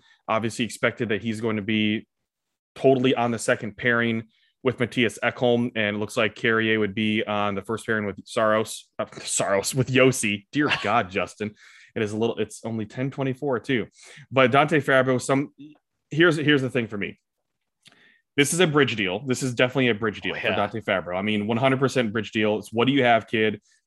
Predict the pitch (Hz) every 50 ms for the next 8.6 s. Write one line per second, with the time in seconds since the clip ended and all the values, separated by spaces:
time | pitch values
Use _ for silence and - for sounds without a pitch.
0 | _ - 143 143 139 151 131 - 131 120 113 - 127 120 127 120 117 117 113 117
1 | 107 110 110 104 104 104 104 110 104 - 110 98 107 98 110 107 113 127 135 131
2 | 143 135 127 131 127 135 127 123 - 127 113 110 107 104 104 101 - 117 110 110
3 | 107 98 107 101 98 90 - 120 123 120 120 127 113 107 104 - 101 95 104 98
4 | 98 98 - - 110 104 104 110 113 104 - 117 - - 123 127 160 196 - -
5 | _ _ _ - - _ - 165 156 131 160 156 151 147 147 143 143 131 - 147
6 | 123 107 87 - - _ _ _ _ _ _ - - - 147 143 117 - 104 98
7 | 98 104 - - 117 120 95 123 110 110 120 147 160 147 123 147 135 120 131 147
8 | 147 117 127 123 120 117 113 - 120 113 110 95